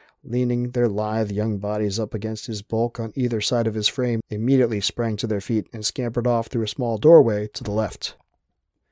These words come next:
The door they exited through was pulled closed by a muscular man in a fighter's tunic, who wore a broad, curved blade on his right hip, and who looked at Salam with a frankly assessing gaze.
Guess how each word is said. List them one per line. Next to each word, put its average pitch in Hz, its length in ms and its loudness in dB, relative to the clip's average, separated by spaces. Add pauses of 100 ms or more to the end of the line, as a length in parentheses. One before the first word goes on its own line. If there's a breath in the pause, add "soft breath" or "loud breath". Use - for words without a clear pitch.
(140)
The 107 120 0
door 143 260 10
they 101 160 6
exited 101 420 2
through 101 300 0
was 98 160 0
pulled 131 320 0
closed 104 400 2
by 98 140 2
a 95 60 -2
muscular 110 520 0
man 101 300 0
in 98 120 0
a 90 60 -2
fighter's 101 420 -2
tunic, 101 440 -4 (200)
who 123 80 -4
wore 104 380 4
a 92 100 -2
broad, 98 560 0 (420)
curved 110 380 2
blade 98 300 2
on 92 100 0
his 92 180 -4
right 95 200 0
hip, - 280 0 (360)
and 107 100 -4
who 95 100 -2
looked 120 200 0
at - 100 -6
Salam 101 420 -4
with 95 140 -4
a 92 60 -8
frankly 104 440 -4
assessing 85 520 -2
gaze. 87 440 0